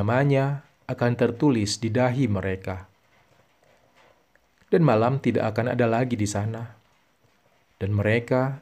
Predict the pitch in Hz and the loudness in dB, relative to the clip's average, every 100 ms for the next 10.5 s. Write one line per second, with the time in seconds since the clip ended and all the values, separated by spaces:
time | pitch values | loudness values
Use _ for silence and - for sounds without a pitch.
0 | - 123 123 127 127 131 131 139 135 123 | -4 0 2 2 2 2 2 0 -2 -2
1 | 117 113 110 113 120 123 127 123 104 107 | -2 -2 -2 -4 -6 -4 -2 0 -2 -2
2 | 113 104 131 147 131 101 - 98 104 98 | -4 -2 0 0 0 -2 -4 -6 -4 -4
3 | 101 104 _ _ _ _ _ _ _ _ | -4 -8 _ _ _ _ _ _ _ _
4 | _ _ _ _ - - 123 113 - 117 | _ _ _ _ -12 -2 0 0 0 0
5 | 113 - 117 113 113 117 - - 123 117 | 0 -2 -4 -2 -2 -4 -8 -10 -6 -2
6 | 110 113 113 107 104 110 104 98 98 95 | -2 -2 0 2 2 2 0 0 -4 -4
7 | 104 98 - _ _ _ _ _ _ _ | -6 -6 -10 _ _ _ _ _ _ _
8 | _ _ _ _ - 110 104 101 117 123 | _ _ _ _ -10 -4 0 0 0 0
9 | 131 131 135 160 131 - 120 117 110 113 | 0 0 0 -4 -4 0 0 0 -2 -2
10 | 110 107 117 120 | -4 -4 -2 -4